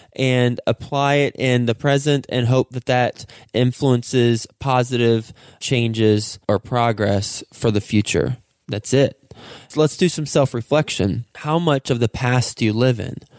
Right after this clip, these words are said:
Are you somebody who people say, "Oh, I've heard that story before. Oh, I've heard that story before." I know a couple people in my life where it's like, you've heard every single story that they can tell.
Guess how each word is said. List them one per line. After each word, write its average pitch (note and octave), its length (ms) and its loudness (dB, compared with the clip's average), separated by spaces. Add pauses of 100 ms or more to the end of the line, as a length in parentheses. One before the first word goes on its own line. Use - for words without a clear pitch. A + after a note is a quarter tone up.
(160)
Are B2 140 2
you D3 180 2
somebody C3+ 680 0
who A#2 640 2 (360)
people B2+ 320 2
say, A#2 320 0
"Oh, A#3+ 180 2
I've C#4 160 2
heard D4 160 0
that - 160 0
story A2 260 2
before. - 500 -2
Oh, - 120 -2
I've D4 140 2
heard E4+ 140 2
that - 160 -4
story - 220 0
before." - 380 -8
I A3+ 160 0
know D4 180 2
a B3+ 40 2
couple A3+ 280 -2
people G#3 180 2
in G3+ 60 2
my G3+ 120 0
life G3 480 0 (300)
where C#3+ 240 0
it's C#3+ 140 -2
like, C#3 460 0 (140)
you've G#3 220 -4
heard A3+ 220 4
every G3+ 200 0
single F3 280 0
story F#3 340 2
that C3 140 -2
they C#3 240 2
can A#2+ 220 -2
tell. C3+ 460 0